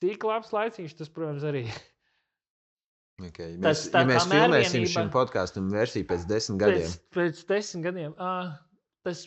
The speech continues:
Speaker 1: man, man labākā mērvienība, kas man patika, ko es, ā, biju, tieši bija jautājums kaut kad par to, cik tālu mēs esam no General A I, ir, ā, ka... Nu, nevar jau pateikt to, bet, ā,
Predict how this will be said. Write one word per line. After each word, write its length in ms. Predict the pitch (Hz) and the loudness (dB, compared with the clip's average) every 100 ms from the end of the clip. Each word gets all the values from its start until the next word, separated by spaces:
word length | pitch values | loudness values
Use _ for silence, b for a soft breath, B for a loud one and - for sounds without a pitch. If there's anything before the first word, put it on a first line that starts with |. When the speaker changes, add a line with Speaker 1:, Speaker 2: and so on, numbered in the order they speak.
| 175 | -18
Speaker 1:
man, 280 | 190 185 185 185 | -14 -14 -14 -14
man 200 | 185 175 | -12 -6
labākā 460 | 202 226 165 165 156 | -2 -2 -2 -4 -4
mērvienība, 540 | 160 190 165 143 139 | -4 -2 -2 -4 -6
kas 180 | 139 - | -10 -12
man 180 | 135 135 | -12 -12
patika, 360 | 151 151 147 127 | -10 -10 -10 -12
ko 120 | 139 | -10
es, 140 | 127 - 147 | -10 -12 -12
ā, 180 | 143 143 | -12 -12
biju, 380 | 139 135 123 - _ _ _ - | -8 -8 -8 -12 _ _ _ -4
tieši 320 | 143 - 127 | -4 -4 -8
bija 320 | 135 127 127 | -6 -4 -2
jautājums 460 | 151 143 127 139 - | -4 -6 -14 -16 -18
kaut 160 | 135 | -16
kad 160 | 131 120 | -16 -14
par 100 | 120 | -16
to, 180 | 131 123 | -14 -14
cik 200 | - 147 | -12 -6
tālu 300 | 143 120 123 | -4 -4 -8
mēs 160 | 120 | -14
esam 160 | - 131 | -14 -14
no 100 | 123 | -10
General 400 | 120 139 120 117 | -6 -6 -6 -8
A 60 | 127 135 147 | -8 -6 -6
I, 140 | 127 - _ _ _ _ - | -8 -14 _ _ _ _ -6
ir, 140 | 139 | -4
ā, 140 | 139 139 135 131 - _ _ _ _ _ _ - | -2 -2 -4 -6 -12 _ _ _ _ _ _ -2
ka... 160 | 147 139 135 127 - _ _ _ _ _ _ _ | 0 2 0 -4 -10 _ _ _ _ _ _ _
Nu, 160 | 175 170 - | -4 -4 -6
nevar 240 | 175 170 151 | -4 -2 0
jau 100 | 143 | 0
pateikt 480 | 240 247 170 151 - | -2 0 -2 -2 -2
to, 120 | 170 175 170 | 0 0 0
bet, 480 | - 147 139 135 - | -8 0 0 0 -2
ā, 320 | 147 135 131 | 0 0 0